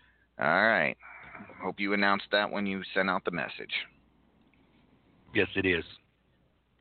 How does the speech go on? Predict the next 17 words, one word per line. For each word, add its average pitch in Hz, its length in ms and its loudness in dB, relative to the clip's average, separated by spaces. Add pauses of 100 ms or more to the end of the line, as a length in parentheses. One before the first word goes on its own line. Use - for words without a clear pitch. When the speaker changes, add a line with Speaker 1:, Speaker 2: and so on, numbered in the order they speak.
(260)
Speaker 1:
All 65 80 0
right. 82 300 -4 (140)
Speaker 2:
It's - 160 -4
in 101 100 4
the, 95 100 0 (260)
it's 101 160 -8
in 104 100 2
the 98 80 0
thing. 90 380 -2
Did 90 120 -4
you 101 120 -6
check - 180 0
your 113 80 2
messages? 92 520 -4 (1040)
Speaker 1:
I, - 180 0 (380)
I 67 140 4
actu- 65 180 2